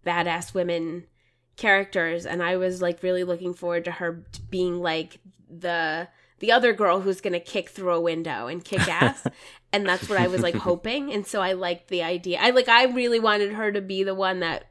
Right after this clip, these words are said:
Speaker 1: put it all together. But the fact that she wasn't is still okay. You know, and she's a,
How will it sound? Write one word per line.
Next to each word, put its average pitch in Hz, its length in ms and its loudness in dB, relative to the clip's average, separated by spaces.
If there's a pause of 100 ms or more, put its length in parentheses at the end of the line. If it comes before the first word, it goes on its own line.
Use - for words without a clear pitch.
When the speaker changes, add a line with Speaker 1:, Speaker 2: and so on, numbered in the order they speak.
Speaker 1:
put 247 200 0
it 220 80 0
all 202 160 4
together. 233 320 2
But 208 100 -4
the 208 80 -8
fact 262 240 2
that 269 140 2
she - 120 -6
wasn't 220 360 0
is 180 120 -4
still 185 280 0
okay. 147 680 -6 (520)
You 240 140 2
know, 160 100 2
and 233 160 2
she's 302 220 6
a, 302 60 6